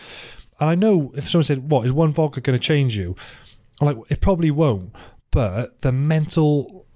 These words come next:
edge it gives me knowing that I am absolutely,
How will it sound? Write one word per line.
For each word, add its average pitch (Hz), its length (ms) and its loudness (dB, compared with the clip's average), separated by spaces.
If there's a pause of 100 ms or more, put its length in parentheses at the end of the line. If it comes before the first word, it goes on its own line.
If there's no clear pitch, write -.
(500)
edge 135 280 2
it 101 120 -10
gives 143 280 2
me 98 160 -4
knowing 107 520 0
that 101 140 0
I 123 160 0
am 101 240 0
absolutely, 104 1000 0